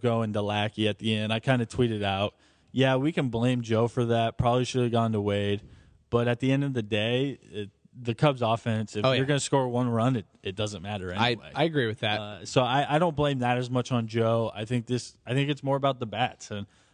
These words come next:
Speaker 1: it, it's not, it's one thing to strike out. It's one thing to make outs, but the way they're doing it,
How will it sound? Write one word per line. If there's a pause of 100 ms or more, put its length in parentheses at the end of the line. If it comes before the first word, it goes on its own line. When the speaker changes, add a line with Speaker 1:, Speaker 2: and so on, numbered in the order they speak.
(180)
Speaker 1:
it,
it's
not,
it's
one
thing
to
strike
out.
It's
one
thing
to (200)
make
outs, (340)
but
the
way
they're
doing
it,